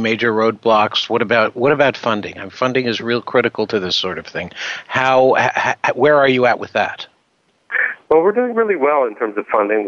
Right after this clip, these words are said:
Speaker 2: We've, uh, you know, doubled or tripled, uh, what we've been able to raise every year that we've actually been in existence as a, as an organization. And,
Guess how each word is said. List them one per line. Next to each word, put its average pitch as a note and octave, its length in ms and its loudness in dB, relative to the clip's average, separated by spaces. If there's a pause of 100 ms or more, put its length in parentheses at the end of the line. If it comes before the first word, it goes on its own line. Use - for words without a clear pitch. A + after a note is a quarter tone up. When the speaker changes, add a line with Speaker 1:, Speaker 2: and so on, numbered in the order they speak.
Speaker 2:
We've, F2 100 -4 (200)
uh, F#2 220 4 (140)
you F#2 60 2
know, E2+ 100 2 (120)
doubled A2 320 0
or F2+ 60 -6 (100)
tripled, G2+ 420 0
uh, F2 360 2
what F#2+ 140 4
we've G2 200 0
been F#2+ 140 0
able F#2 100 -4
to F#2+ 180 2
raise F#2 220 -2
every G2 200 -2
year F#2+ 220 2
that F#2 120 0
we've F2+ 140 -6
actually F#2 380 -2 (120)
been F2+ 140 2
in F#2 120 0
existence F2 400 -2 (100)
as E2 80 -10
a, E2+ 140 2 (200)
as E2 120 -4
an F2+ 140 -2
organization. F2+ 600 0 (720)
And, G2+ 340 2